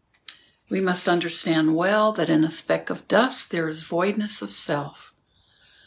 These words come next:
Gold, silver, and diamonds have voidness of self as their essence.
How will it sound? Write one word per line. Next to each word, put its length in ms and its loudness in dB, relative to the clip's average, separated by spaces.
Gold, 440 2
silver, 460 0
and 160 -2
diamonds 560 2
have 200 -4
voidness 680 -2
of 80 -8
self 680 -4
as 180 -8
their 260 -2
essence. 600 -2